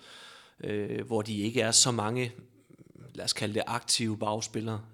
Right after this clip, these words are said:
Øh, de har nogle siddende på bænken, men de bliver ikke benyttet. Øh, så, øh, så jeg tror ikke, det handlede om for Skjern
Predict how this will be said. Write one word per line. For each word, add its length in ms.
Øh, 220
de 80
har 140
nogle 180
siddende 240
på 60
bænken, 360
men 100
de 100
bliver 160
ikke 140
benyttet. 340
Øh, 260
så, 340
øh, 180
så 160
jeg 160
tror 260
ikke, 200
det 140
handlede 340
om 180
for 100
Skjern 420